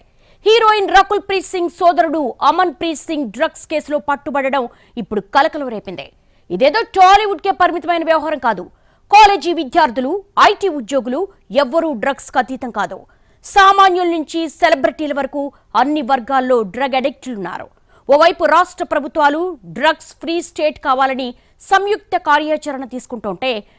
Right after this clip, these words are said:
మరోవైపు డ్రగ్స్ గుట్టు చప్పుడు కాకుండా చేరాల్సిన వారికి చేరిపోతూ ఉండడం పోలీసుల్ని విస్తుపోయేలా చేస్తోంది.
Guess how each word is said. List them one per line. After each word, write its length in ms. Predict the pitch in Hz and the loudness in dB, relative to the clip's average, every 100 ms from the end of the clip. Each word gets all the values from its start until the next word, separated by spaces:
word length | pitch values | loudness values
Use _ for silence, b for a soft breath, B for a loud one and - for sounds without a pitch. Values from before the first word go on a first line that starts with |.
| _ | _
మరోవైపు 440 | 208 277 330 339 311 | 0 2 4 0 -4
డ్రగ్స్ 400 | 208 277 - - | -4 -4 -4 -10
గుట్టు 320 | 196 247 - | -10 -10 -10
చప్పుడు 320 | - 302 285 | -10 -8 -8
కాకుండా 520 | 285 269 269 277 277 b b b _ 370 | -4 -4 -2 0 0 b b b _ 4
చేరాల్సిన 500 | 370 381 381 - 349 | 6 8 4 2 0
వారికి 320 | 330 320 294 - | 0 -2 -8 -6
చేరిపోతూ 440 | 311 339 285 311 302 | -4 -4 -6 -6 -4
ఉండడం 380 | 277 277 285 285 _ _ | -4 -2 -4 -6 _ _
పోలీసుల్ని 460 | 240 269 262 269 240 | -2 0 -2 -8 -8
విస్తుపోయేలా 680 | 202 269 - - 269 240 220 | -8 -10 -12 -6 -4 -4 -6
చేస్తోంది. 420 | 214 - - 160 | -10 -12 -14 -14